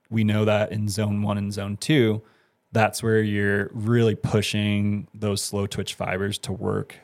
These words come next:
at their physiological max. So if you can do, uh,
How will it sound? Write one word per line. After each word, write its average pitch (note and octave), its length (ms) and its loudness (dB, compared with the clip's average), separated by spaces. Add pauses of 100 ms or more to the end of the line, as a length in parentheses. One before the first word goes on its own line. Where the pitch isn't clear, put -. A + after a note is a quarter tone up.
(100)
at - 180 -6
their G2+ 300 -6
physiological G#2+ 720 -4
max. G#2+ 640 -8 (460)
So G2+ 420 0 (500)
if A#2 180 4
you A2+ 80 4
can A2+ 200 2
do, G#2+ 600 2 (140)
uh, G2 440 0